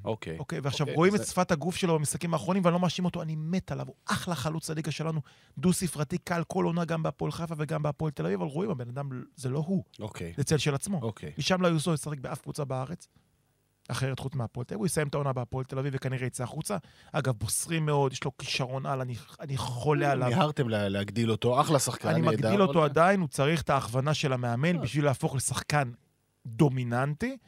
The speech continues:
Speaker 2: וחוץ מזה, איזה הפועל חדרה יש פה עוד מכירות? ממש לא, הפועל תל אביב תביא עוד שחקן.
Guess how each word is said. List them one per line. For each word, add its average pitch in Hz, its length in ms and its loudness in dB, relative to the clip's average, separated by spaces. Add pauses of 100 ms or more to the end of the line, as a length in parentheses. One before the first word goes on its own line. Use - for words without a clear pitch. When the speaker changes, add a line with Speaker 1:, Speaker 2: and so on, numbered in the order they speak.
(460)
Speaker 2:
וחוץ 131 220 0
מזה, 190 220 0
איזה 190 120 0
הפועל 185 200 0
חדרה 165 320 -4
יש 143 80 -4
פה - 100 -8
עוד 143 100 -2
מכירות? 127 540 -4 (340)
ממש 196 280 -4
לא, 175 60 -4
הפועל 135 180 -6
תל - 80 -6
אביב 147 100 -12
תביא 120 160 -6
עוד 113 80 -6
שחקן. - 240 -10